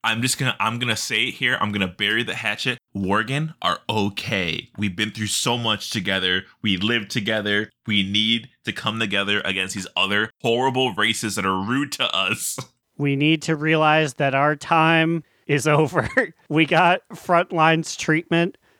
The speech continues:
Speaker 2: when
Speaker 1: <laughs>
Speaker 2: they burnt down our trees, and now we're relegated to, I think there was a Worgen mage making a portal in the Exiles Reach intro. That's the last we'll ever get.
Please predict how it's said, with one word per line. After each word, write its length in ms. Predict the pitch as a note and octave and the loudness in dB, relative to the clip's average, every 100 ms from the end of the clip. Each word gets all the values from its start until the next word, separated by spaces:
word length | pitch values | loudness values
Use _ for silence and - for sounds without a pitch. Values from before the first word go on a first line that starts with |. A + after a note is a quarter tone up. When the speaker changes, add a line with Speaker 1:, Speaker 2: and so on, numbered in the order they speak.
| _ | _
Speaker 2:
when 540 | D3+ D3 C#3 C#3+ C#3+ - | 2 6 6 6 4 2
Speaker 1:
<laughs> 40 | |
Speaker 2:
they 100 | C#3+ | 0
burnt 280 | C3 D3 E3+ | 2 2 4
down 240 | D#3 D3 | 4 4
our 140 | C#3 C3 | 2 0
trees, 640 | - E3 D#3+ E3 E3 D#3+ _ _ - | 0 2 6 4 4 -2 _ _ -2
and 200 | C3 C3+ | 0 4
now 300 | C#3+ D#3 D#3 | 6 6 6
we're 160 | D3 | 4
relegated 680 | C3 C#3 C#3 C#3+ C#3 C3+ C3 | 4 4 4 2 2 2 -2
to, 320 | - C3+ C3+ - | 0 2 2 0
I 140 | C#3+ C3 | -2 -4
think 320 | - E3 - | -2 -4 0
there 100 | D#3+ | 0
was 160 | C#3+ C3 | 2 0
a 40 | |
Worgen 560 | A#2 A#2+ C3+ C#3+ C#3 B2+ | -2 2 2 4 2 2
mage 720 | A#2+ B2 C#3 C#3 C#3 C3+ - - | 0 2 2 2 0 -8 -8 -4
making 400 | C#3+ C#3 D#3 C3+ | 2 2 4 2
a 80 | B2 | 2
portal 600 | - D3 C#3+ D3+ C#3+ C#3+ - - | 0 2 4 4 2 -2 -6 -4
in 180 | C3 | -2
the 140 | B2+ C3+ | -2 -4
Exiles 560 | C#3 - D3+ C3 B2+ A#2+ | -4 -2 2 2 2 -2
Reach 300 | B2+ A#2+ C3 | -6 -4 -4
intro. 520 | A#2+ - B2 A2 A2+ _ | -6 -4 -4 -4 -8 _
That's 280 | C#3 C3 - | 0 0 2
the 120 | D3 | 2
last 560 | C3+ C3+ C3+ C#3+ - B3 | 4 4 4 2 -4 -8
we'll 280 | D3 B2 - | -4 -4 -2
ever 360 | C3+ A#2+ C3 A#2+ | -4 -2 -4 -4
get. 340 | B2 A#2 C3 | -6 -6 -8